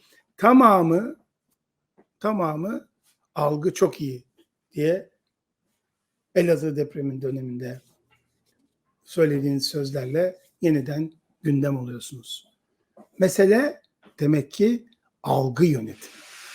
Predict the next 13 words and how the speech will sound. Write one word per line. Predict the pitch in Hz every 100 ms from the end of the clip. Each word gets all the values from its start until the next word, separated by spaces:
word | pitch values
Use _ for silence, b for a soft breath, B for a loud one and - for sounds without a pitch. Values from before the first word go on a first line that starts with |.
| - - - - - - - - - - - -
Bu | 208
da | 160 180 214 _ _ _ _
önümüze | 175 156 147 139 143 143 -
düşen, | 139 - 131 151 - _ _ _ _
dün | 175 165 147 -
önümüze | 147 143 139 139
gelen, | 131 127 127 143 156 _ b b b b b -
e, | 123 123 127 123 123 123
ve | 147
düşündüren | 131 - 147 135 143 139 127 - -
meselelerden | 143 - 135 123 120 117 127 143 160 - _ _ _ _
birisi. | 139 123 107 - - - B B B B B B B
Şimdi, | - - 392 269 240